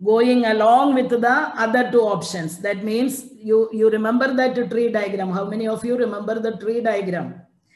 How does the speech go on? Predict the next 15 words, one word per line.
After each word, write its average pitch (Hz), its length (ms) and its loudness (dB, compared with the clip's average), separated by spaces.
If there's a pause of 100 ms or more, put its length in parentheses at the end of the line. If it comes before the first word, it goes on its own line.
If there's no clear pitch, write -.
(200)
Here, 233 580 2 (260)
two 302 300 2
factorial 269 1080 2
arrangements 226 1000 0 (160)
are 208 180 -4
simultaneously 247 1500 -2 (640)
going 247 460 2
with 247 400 2
these 240 360 0
two 233 200 0
factorial 208 840 -4
arrangements. 190 560 -6
It 190 200 -6
is 220 420 0
and 196 600 -4